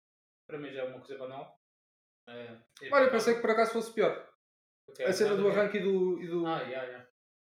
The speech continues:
Speaker 1: Eu, eu, a cena é que eu quando era pequeno, eu sentia mais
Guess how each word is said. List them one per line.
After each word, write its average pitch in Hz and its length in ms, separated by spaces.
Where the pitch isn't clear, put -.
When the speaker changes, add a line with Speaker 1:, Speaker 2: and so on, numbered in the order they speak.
Speaker 1:
Eu, 175 360
eu, 165 400
a - 40
cena 170 200
é - 320
que 160 100
eu 160 120
quando 165 160
era 156 160
pequeno, 170 540
eu 151 140
sentia 151 320
mais 151 280